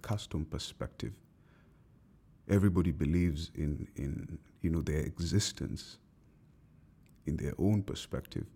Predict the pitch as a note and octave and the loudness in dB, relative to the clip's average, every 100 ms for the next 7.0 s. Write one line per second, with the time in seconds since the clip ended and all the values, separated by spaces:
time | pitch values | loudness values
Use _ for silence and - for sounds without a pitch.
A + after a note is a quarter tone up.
0 | - - - - - - - - - - | -20 -20 -20 -20 -20 -20 -20 -20 -20 -20
1 | - - - F2 F#2 E2+ E2 - - - | -20 -20 -10 -2 2 2 2 -4 -12 -20
2 | - - - D#2+ E2+ A#2+ G2+ F#2+ F2 A2+ | -20 -16 -2 4 10 10 10 8 6 6
3 | A#2 G#2+ G2 F2 - A2+ G#2 F2 C#2 - | 6 6 4 2 4 4 4 2 -2 -4
4 | - - - F2+ D#2+ C#2 A1 E2 B2 F#2 | -12 -18 0 2 2 0 0 2 2 2
5 | - - - - - - - - - - | -2 -4 -4 -8 -12 -18 -20 -20 -20 -20
6 | - - - - - - - F2 - - | -20 -20 -20 -20 -20 -16 -8 -4 -4 -4